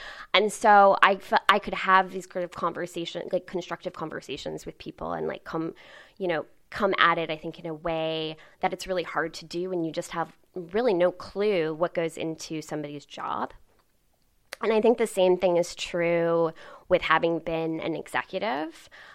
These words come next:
um, and now being a manager. And, and I think a lot of that, you know, I sp-, or being, you know, having been an independent producer and now being a manager, I spend a lot of time thinking about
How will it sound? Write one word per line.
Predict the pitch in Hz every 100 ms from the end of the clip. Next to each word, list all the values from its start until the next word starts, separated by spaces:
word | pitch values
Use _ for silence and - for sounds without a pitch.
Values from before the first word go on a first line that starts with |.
| -
um, | 180 185 175 175
and | 180 165
now | 160 165
being | 175 185 180
a |
manager. | 165 185 220 - - 76 95
And, | 170 170 -
and | 190 185
I | 190
think | 214 202
a | 180
lot | 175 165
of | 175
that, | 175 165 165 - - - _
you | 202 185
know, | 175 170 165 - - _ _ _ -
I |
sp-, | 196 - _ 220
or | 226 233
being, | 220 214 202 202 -
you | 185
know, | 170
having | 175 170 170
been | 160 160
an | 160
independent | 160 160 160 151
producer | - 180 262 185
and | 156
now | 160 165
being | 160 156
a |
manager, | 160 160 156 147 165 151
I | -
spend | - 214
a | 185
lot | 170 175
of | 180
time | - 190
thinking | 156 175 170 165 165
about | 151 151 147 151 -